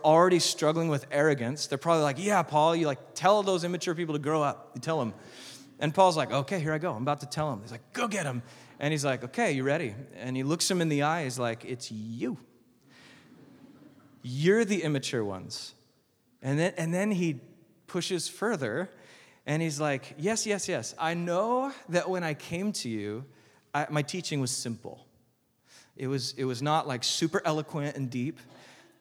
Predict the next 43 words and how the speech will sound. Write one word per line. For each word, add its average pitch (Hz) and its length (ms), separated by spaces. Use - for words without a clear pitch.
I 175 100
know 214 220
I 254 80
came 196 240
to 180 160
you 170 60
with 143 100
simple 175 480
teaching, 123 540
but 143 80
you 151 80
guys, 165 480
in 170 100
my 208 140
defense, 175 640
the 170 140
reason 226 240
I 208 60
had 202 180
to 175 60
break 185 280
my 175 80
teaching 190 400
down 180 240
into 160 160
baby's 170 500
milk 120 320
was 123 100
because 131 260
I 151 160
was 190 160
dealing 127 360
with 131 220
you." 123 300
That's - 160
what 135 100
he's 135 180
saying. 123 240
In 151 160
verse 180 240
two, 214 320
he 160 80
says, 147 240